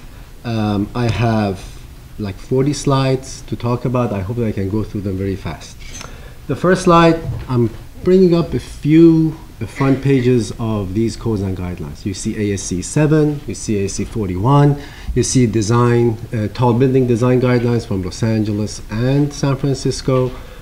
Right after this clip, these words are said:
and you see the, um, two performance-based design guidelines. In all of these, either of them, these documents themselves or their surrogates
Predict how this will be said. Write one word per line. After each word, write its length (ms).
and 400
you 100
see 340
the, 360
um, 440
two 260
performance-based 840
design 340
guidelines. 540
In 220
all 240
of 160
these, 340
either 260
of 80
them, 340
these 360
documents 560
themselves 760
or 340
their 180
surrogates 720